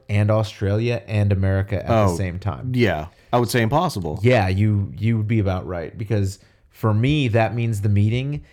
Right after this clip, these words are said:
Speaker 1: is at six A M so that it can be, like,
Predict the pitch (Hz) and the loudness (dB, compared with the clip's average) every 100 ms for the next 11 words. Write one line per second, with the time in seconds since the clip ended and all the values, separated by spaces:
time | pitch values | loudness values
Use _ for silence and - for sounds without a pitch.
0 | _ _ 131 104 110 - - - 117 104 | _ _ -4 0 0 -2 -12 -4 -2 -2
1 | - 117 98 92 95 120 139 _ _ _ | 0 2 2 2 0 -2 -6 _ _ _
2 | - 113 104 104 110 101 101 92 92 - | -2 2 2 2 0 2 2 0 -4 -8